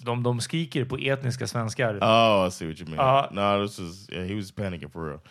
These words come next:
Speaker 1: Ja.
Speaker 2: Uh, so, but on the way in, I saw this apartment building looked pretty, like, a new built,
Speaker 1: Mm.
Speaker 2: newly built, and this was in Rågsved. And I was like, "Oh, Sandra, um,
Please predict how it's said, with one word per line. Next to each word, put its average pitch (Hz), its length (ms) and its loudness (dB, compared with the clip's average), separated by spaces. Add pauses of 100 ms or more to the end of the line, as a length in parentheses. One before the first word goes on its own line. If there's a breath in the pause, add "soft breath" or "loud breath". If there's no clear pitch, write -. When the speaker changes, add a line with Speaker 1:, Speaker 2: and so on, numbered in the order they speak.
Speaker 1:
Ja. 110 220 0 (120)
Speaker 2:
Uh, 92 300 6
so, 98 460 2
but 104 280 0
on 127 160 4
the 127 60 2
way 123 340 4
in, 87 160 -4
I 87 100 -4
saw 98 220 -2
this 87 180 -6
apartment 87 520 -6
building 82 520 -8
looked 92 280 -10
pretty, 85 440 -4
like, - 160 -10
a - 60 -8
new 87 220 -4
built, 98 440 -8 (140)
Speaker 1:
Mm. 107 220 -8
Speaker 2:
newly 98 200 -2
built, 107 460 -8
and 98 100 -6
this 101 160 -8
was 95 120 -8
in 92 140 -4
Rågsved. 95 460 -6 (560 soft breath)
And 76 80 -8
I 82 60 -4
was 85 80 -6
like, 87 180 -6
"Oh, - 200 -8
Sandra, - 400 -12 (100)
um, - 360 -10